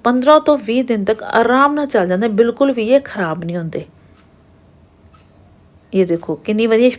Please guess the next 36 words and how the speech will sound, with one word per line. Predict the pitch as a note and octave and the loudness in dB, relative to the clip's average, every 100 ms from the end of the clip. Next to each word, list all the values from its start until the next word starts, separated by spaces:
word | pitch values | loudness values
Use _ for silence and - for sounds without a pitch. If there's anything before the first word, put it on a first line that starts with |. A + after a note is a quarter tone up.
| - | -2
ਪ੍ਰੋਪਰ | G3+ G3 G3+ | -4 0 -2
ਸ਼ੇਪ | - G3 F#3+ | 2 0 0
ਆਈ | G#3+ | -4
ਨਾ। | D#4+ - | -4 -6
ਇਸੇ | A#3 D4 | -2 -2
ਤਰੀਕੇ | D4 B3 B3 A#3+ | 0 -2 -2 -2
ਨਾਲ | C4 | 0
ਮੈਂ | C#4 | 0
ਸਾਰੇ | C4+ A3+ G3 A3 C4 | -2 2 4 4 4
ਹੀ | C4 | 2
ਬਣਾ | A3+ A#3+ G3 | -2 0 -2
ਕੇ | E3+ A3 | -2 -4
ਤਿਆਰ | A3 F#3+ E3+ | 0 -2 -2
ਕਰ | E3+ E3 | -4 -4
ਲਵਾਂਗੀ | D#3+ D#3+ F#3+ D#4+ | -4 -4 -6 -6
ਮੋਦਕ। | C4 F#3 E3 D3+ - - _ _ _ _ _ _ - - - - _ | -2 -2 0 -4 -6 -20 _ _ _ _ _ _ -20 -20 -20 -20 _
ਤੇ | C4 C#4 | 0 0
ਬਹੁਤ | G3+ G3+ B3 C#4 D#4 | 0 6 8 8 8
ਹੀ | E4 | 2
ਘੱਟ | E4 C#4+ C4+ | 2 2 2
ਸਮਾਨ | G#3+ A3 G#3+ G#3 G3+ | -2 -2 -2 0 0
ਤੋਂ | A#3+ | 0
ਤੇ | - | 0
ਬਹੁਤ | G3+ F3+ G#3 A3 C4 C#4 | -2 -2 0 4 4 4
ਹੀ | D4 D4 - - - - - | -2 -4 -10 -20 -20 -6 -2
ਆਸਾਨੀ | B3 A#3+ A3+ A3+ A#3+ | 0 2 0 0 -2
ਵ-, | G3+ | -2
ਨਾਲ | - A3 G#3 | -2 2 2
ਅਸੀਂ | G#3+ A3+ | 0 -4
ਇਹਨੂੰ | A3 A3 | -6 -2
ਬਣਾ | A3 F#3 | -2 -2
ਕੇ | G#3 | -2
ਤਿਆਰ | G#3+ G3+ F3 | -2 0 -2
ਕਰ | F3 F3+ E3+ | 0 -2 0
ਲਿਆ | F#3 | -2
ਸੀਗਾ। | G#3 C#4 D#4+ | -2 -4 -4